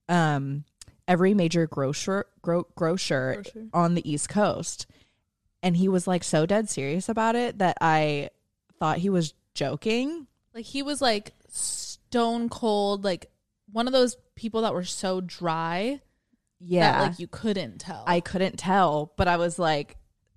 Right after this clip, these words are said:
Speaker 1: "Okay, is this, like, a bit?" And I was like, at first I was like, "Oh, shit, guess what?" And, like,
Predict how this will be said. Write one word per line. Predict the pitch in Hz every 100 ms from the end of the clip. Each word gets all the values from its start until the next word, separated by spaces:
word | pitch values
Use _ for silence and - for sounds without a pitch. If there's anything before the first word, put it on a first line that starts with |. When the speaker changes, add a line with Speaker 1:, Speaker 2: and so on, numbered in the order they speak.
| -
Speaker 1:
"Okay, | 190 196 170 156 -
is | - 185
this, | 190
like, | - 202
a | 165
bit?" | 143 147 185 226
And | 180 175
I | 170
was | 175
like, | 175 151 147 - _ _ _ _ _ _ _ -
at | 190
first | 220 269 247
I |
was | 196 180
like, | 170 160 - _ -
"Oh, | 294
shit, | 240 - 269 226 - _ 156
guess | 190 180 -
what?" | 190 208 160 117 - - _ _ _ -
And, | 220
like, | 214 190